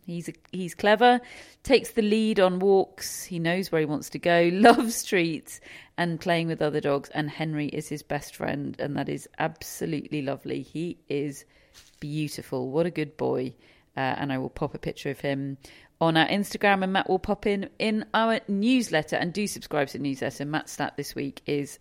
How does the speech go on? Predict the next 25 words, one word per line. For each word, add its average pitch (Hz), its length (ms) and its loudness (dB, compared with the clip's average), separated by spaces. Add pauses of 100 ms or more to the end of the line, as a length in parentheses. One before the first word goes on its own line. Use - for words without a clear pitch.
a 139 300 -4 (200)
belter. 131 580 -2 (500)
We 220 160 6
have 220 260 4
our 214 200 8
mascots. 202 640 2 (100)
I 196 220 8 (140)
have 170 540 0
the 165 120 -8
dearly 196 460 4
departed 165 520 0
Darwin, 143 560 2 (140)
and 147 520 0 (460)
my 220 180 6
plan 208 340 0
for 175 100 -6
this 170 240 -2
week 143 280 -4
was 156 180 -4
to 151 60 -6
go 151 200 4
for 147 100 -10
guaranteed 240 800 2
points - 720 -4 (460)
in, 156 420 -2